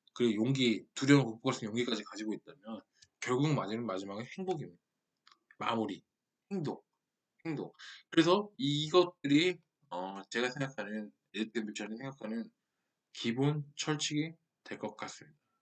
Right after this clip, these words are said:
이거는 투자의 원칙이라는 얘기로, 어, 제가 한번 얘기를 해봤고요. 어, 앞으로도 어, 이런 영상, 이런 원론적인 영상이었지만 앞으로 여러분들에게,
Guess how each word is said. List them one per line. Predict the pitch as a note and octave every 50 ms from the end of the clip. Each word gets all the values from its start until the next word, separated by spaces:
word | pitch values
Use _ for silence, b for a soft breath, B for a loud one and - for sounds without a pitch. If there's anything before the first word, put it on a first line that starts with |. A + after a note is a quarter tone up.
| _ _ _ _ _ _ _ _ _ _ _ _ _ _ _ _ -
이거는 | A2+ A#2 A2+ G#2+ -
투자의 | - B2 B2+ C3 A#2
원칙이라는 | F#2+ F#2+ G2+ - - A2 A2 A2 G#2+ G#2+ A2+ C3+ C#3+ - - _ _ _ _ _ _ _
얘기로, | F#2+ F#2 F#2 F#2 F#2 G#2 G#2+ G#2 - - _ _ _ _ _ _ _
어, | - - _ - - _ _
제가 | G#2 G#2
한번 | G#2 G2 F2
얘기를 | E2 F#2+ G2 G#2 B2+
해봤고요. | C#3+ D3+ D3 - F#2 G2 A2+ A#2 - _ B B B B B B B B B -
어, | G2+ F#2 E2+
앞으로도 | - - - - C3+ B2 A2+ A#2+ B2 A#2+ G2+ - - _ - - - _ _ _ _ _ _ _ _ _ _ _ _ _ _ - - - -
어, | G2 F#2+
이런 | G2 A2 B2 B2+ A#2+
영상, | A2 G2+ F#2+ G2+ G2+ - - - _ _ _ _ _ _ -
이런 | G#2+ A2 A#2 A2
원론적인 | G2 G#2 A#2 C3 C#3+ C#3 C#3 C3+ B2+ G#2+
영상이었지만 | - G2+ G#2+ A#2 A2+ G#2 - - - A2 G2 G2 F#2+ F#2 _ _ _ -
앞으로 | - - - A2+ A2 G#2
여러분들에게, | G#2 A2 A2 A2 G#2+ G2 G2+ F#2+ - A#2+ C3 C#3+